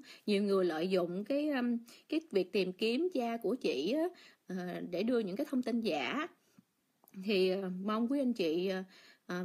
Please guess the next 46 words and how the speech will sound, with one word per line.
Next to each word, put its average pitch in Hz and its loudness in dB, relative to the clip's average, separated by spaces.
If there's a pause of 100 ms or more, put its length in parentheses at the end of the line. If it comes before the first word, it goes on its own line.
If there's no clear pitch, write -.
hãy 196 -4
thông 233 -2
cảm, 247 -2
tại 226 0
vì, 175 -2 (340)
ờ, 170 -4
chị 175 0
này 190 -2
cũng 220 -4
đang 226 0
muốn 233 -2
là 214 -2
rất 220 -4
là 220 -2
tìm, 180 -2 (160)
ờ, 170 -4
rất 302 -2
là 277 -2
muốn 208 -2
tìm 220 -2
cha 208 -4
của 220 -4
mình. 185 0 (440)
Nên 214 -4
là 220 -6
mong 202 -2
quý 247 0
anh 247 0
chị, 170 0
ờ, 180 -2
đừng 180 -6
có 233 -4
lợi 180 -2
dụng 170 -4
những 190 -8
cái 285 0
việc 180 0
này 170 -4
để 156 -8
mà 233 0
lường 180 0
gạt 156 -6
người 170 -6
khác, 247 0 (140)
để, 185 -2
ờ, 208 -2